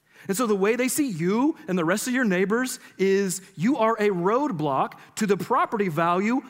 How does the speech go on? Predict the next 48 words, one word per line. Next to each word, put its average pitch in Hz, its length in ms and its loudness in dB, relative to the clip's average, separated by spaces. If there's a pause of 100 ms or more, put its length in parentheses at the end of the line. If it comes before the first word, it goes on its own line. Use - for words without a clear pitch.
of 196 140 0
my 208 240 0
house." - 600 -6 (460)
And 160 120 -4
so 190 100 2
when 175 160 0
you 196 140 2
didn't 262 180 0
cut 247 240 -2
your 277 100 -4
grass, 190 560 -2 (160)
you 165 120 -4
get 190 140 2
a 196 60 2
notification. 196 840 -2 (200)
And 151 100 -4
when 151 100 -2
you 180 100 -2
left 220 180 0
the 247 100 2
boat 202 540 0 (180)
in 180 140 0
the 214 80 2
driveway, 196 760 2 (160)
on 170 180 0
the 220 80 2
trailer, 202 580 0 (160)
you 185 200 -2
get 208 140 0
a 208 60 2
notification. 202 840 -2 (200)
But 214 120 2
we 226 160 2
don't 285 160 2
see 320 280 0
our 202 140 0
neighbors 147 420 -2
that 117 180 -8
way. 107 120 -16 (920)
We 196 100 2
don't 294 160 0
see 262 240 -2
our 208 120 2
neighbors 208 400 0
simply 220 320 -2
as 180 160 0
a 175 60 0
means 190 680 0